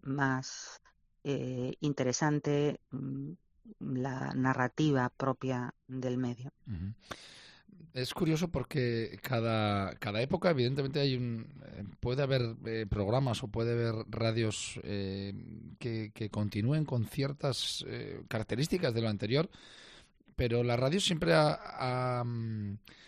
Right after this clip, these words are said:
Speaker 2: ha reflejado muy bien en la, en la época social, ¿verdad? En la que, en la que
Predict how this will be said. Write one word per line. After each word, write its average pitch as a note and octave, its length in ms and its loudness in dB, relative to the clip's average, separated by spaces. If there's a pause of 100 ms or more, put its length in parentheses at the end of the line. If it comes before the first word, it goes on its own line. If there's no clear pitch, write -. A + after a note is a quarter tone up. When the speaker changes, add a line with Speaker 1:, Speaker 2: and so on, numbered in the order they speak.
(320)
Speaker 2:
ha - 240 -4
reflejado D3 480 4
muy C3+ 160 6
bien D3+ 240 2
en A2+ 220 -2
la, G#2+ 120 -2
en G#2+ 80 -4
la G#2+ 80 0
época A#2+ 260 -2
social, A#2 380 4
¿verdad? A#2 220 2
En C#3 80 0
la A#2 80 -2
que, G#2+ 360 0
en G2+ 100 -2
la G2+ 120 -2
que G2+ 640 -2